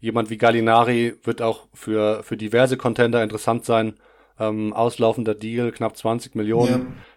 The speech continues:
Speaker 1: Natürlich irgendwo schwierig, dann einen Trade-Partner zu finden, der, wo das Gehalt halt irgendwie passt, weil Capspace hat sowieso keiner mehr, wenn ich das richtig im, im, im Kopf habe.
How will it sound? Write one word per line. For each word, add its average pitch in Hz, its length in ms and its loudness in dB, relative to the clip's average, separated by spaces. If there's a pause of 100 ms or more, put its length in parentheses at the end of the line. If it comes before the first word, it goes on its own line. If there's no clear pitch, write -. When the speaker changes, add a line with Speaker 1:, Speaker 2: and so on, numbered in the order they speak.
Speaker 1:
Natürlich 113 380 -2
irgendwo 117 280 -4
schwierig, 127 400 0
dann 113 480 -2 (320)
einen 104 240 -8
Trade-Partner 120 640 0
zu - 100 -10
finden, 143 460 -4
der, 113 220 0
wo 113 100 -6
das 113 160 -12
Gehalt 120 280 -6
halt 127 100 0
irgendwie 123 240 -6
passt, 123 400 -6
weil 107 240 -4
Capspace 113 520 -6
hat 107 120 -8
sowieso 110 340 -8
keiner 120 320 -4
mehr, 117 320 -4
wenn 113 100 -10
ich 113 160 -10
das - 140 -18
richtig 120 300 -12
im, 110 320 -12
im, 117 320 -10
im 113 80 -14
Kopf - 240 -6
habe. 113 280 2